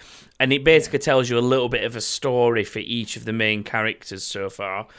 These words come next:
Speaker 1: as to kind of how they ended up w-, as part of Overwatch and, or, or whatever, and how they've ended up where they are in the game. So it's, there's, like, ones for Winston and stuff like that. So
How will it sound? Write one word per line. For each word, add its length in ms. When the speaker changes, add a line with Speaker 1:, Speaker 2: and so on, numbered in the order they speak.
Speaker 1:
as 180
to 100
kind 260
of 180
how 240
they 160
ended 280
up 220
w-, 220
as 320
part 260
of 100
Overwatch 680
and, 180
or, 320
or 200
whatever, 460
and 280
how 300
they've 180
ended 220
up 140
where 180
they 140
are 140
in 80
the 80
game. 360
So 580
it's, 540
there's, 300
like, 160
ones 220
for 100
Winston 540
and 160
stuff 320
like 220
that. 320
So 240